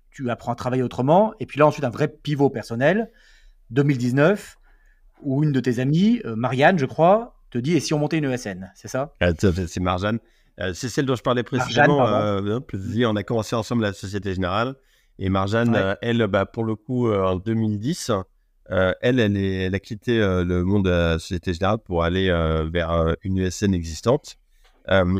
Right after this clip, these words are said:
Speaker 2: et
Speaker 1: Ouais.
Speaker 2: puis, euh, et puis, ouais, encore huit ans plus tard, hein, donc on est, on est resté, euh, amis et, et en contact, hein,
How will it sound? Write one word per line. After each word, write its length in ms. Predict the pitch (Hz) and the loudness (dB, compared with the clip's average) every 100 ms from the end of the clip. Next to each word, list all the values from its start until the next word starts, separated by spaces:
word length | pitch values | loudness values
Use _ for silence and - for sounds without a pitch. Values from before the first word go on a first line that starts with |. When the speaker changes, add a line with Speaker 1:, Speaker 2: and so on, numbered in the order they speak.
| 92 | -2
Speaker 2:
et 80 | 104 | -4
Speaker 1:
Ouais. 120 | 117 | -2
Speaker 2:
puis, 180 | 113 113 | 2 2
euh, 440 | 98 92 92 90 | 2 2 2 0
et 60 | 87 | -2
puis, 200 | - 92 | -4 -2
ouais, 440 | 87 85 85 87 - | 0 0 0 -2 -4
encore 420 | 92 85 - 95 | -4 -4 -4 -2
huit 360 | 101 123 120 127 | 0 -2 -2 -2
ans 100 | 113 | -4
plus 220 | - 107 | -6 -6
tard, 300 | - 139 151 | 0 2 2
hein, 160 | 95 95 _ _ 98 | -2 -6 _ _ -10
donc 100 | 90 | -4
on 100 | 87 | -2
est, 120 | 82 | -2
on 140 | 92 92 | -2 0
est 60 | |
resté, 460 | 87 95 - 101 98 | -2 -4 -2 0 2
euh, 160 | 85 87 | 0 -2
amis 440 | 90 92 92 101 | -2 -2 -4 -2
et, 300 | 92 85 78 | -2 -4 -4
et 60 | 85 | -6
en 80 | 87 | -6
contact, 460 | 92 87 127 | -6 -2 -2
hein, 80 | - | -2